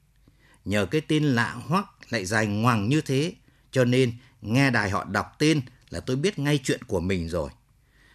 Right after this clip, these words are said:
Đã bảo là trời đất mã hóa trước cả rồi mà." Chưa biết trả lời ra sao,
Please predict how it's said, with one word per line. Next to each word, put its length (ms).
Đã 140
bảo 280
là 160
trời 200
đất 260
mã 140
hóa 340
trước 320
cả 160
rồi 240
mà." 460
Chưa 160
biết 320
trả 160
lời 260
ra 200
sao, 420